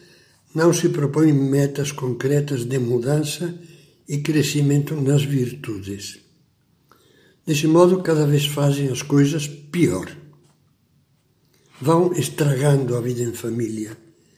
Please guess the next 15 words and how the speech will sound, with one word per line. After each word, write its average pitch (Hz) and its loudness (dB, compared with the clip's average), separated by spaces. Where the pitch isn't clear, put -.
que - -16
fica 143 -6
tediosa, 147 2
vazia, 143 -2
monótona. 131 -2
Vão 147 2
estragando 147 2
o 123 -4
trabalho, 143 -2
que - -8
cai 127 -2
cada 127 -2
vez 123 2
mais 127 0
na 123 -4